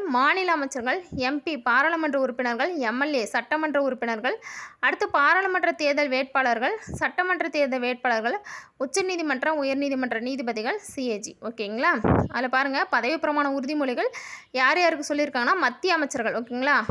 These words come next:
மத்திய அரசை பொறுத்தவரை மத்திய அமைச்சர்கள், மாநில அரசுல மாநில அமைச்சர்கள், அடுத்து எம் பி, பாராளுமன்ற உறுப்பினர்கள் அங்க, ஓகே, இங்க எம் எல் ஏ, சட்டமன்ற உறுப்பினர், அடுத்து பாராளுமன்ற தேர்தல் வேட்பாளர்கள், சட்டமன்றத்தில் இருக்கக்கூடிய தேர்தல் வேட்பாளர்கள்,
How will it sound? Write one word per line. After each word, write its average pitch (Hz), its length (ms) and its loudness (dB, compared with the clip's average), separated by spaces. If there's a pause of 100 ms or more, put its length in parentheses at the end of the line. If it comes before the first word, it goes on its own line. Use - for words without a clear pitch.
(220)
மத்திய 277 260 -2
அரசை 269 240 -4
பொறுத்தவரை 269 280 0
மத்திய 262 240 -2
அமைச்சர்கள், 254 360 0 (460)
மாநில 330 300 4
அரசுல 294 220 0 (120)
மாநில 277 260 2
அமைச்சர்கள், 254 380 0 (100)
அடுத்து 277 220 0 (140)
எம் 277 120 -4
பி, 302 80 0 (140)
பாராளுமன்ற 302 600 4
உறுப்பினர்கள் 254 520 0
அங்க, 254 160 -2 (400)
ஓகே, 254 160 0 (120)
இங்க 311 160 2 (600)
எம் 294 120 2
எல் 330 140 2
ஏ, - 20 2 (100)
சட்டமன்ற 285 460 0
உறுப்பினர், 262 440 0
அடுத்து 294 200 0 (100)
பாராளுமன்ற 320 600 4 (100)
தேர்தல் 294 360 2
வேட்பாளர்கள், 262 580 2 (100)
சட்டமன்றத்தில் 320 640 0
இருக்கக்கூடிய 247 420 -4
தேர்தல் 262 280 0
வேட்பாளர்கள், 247 520 0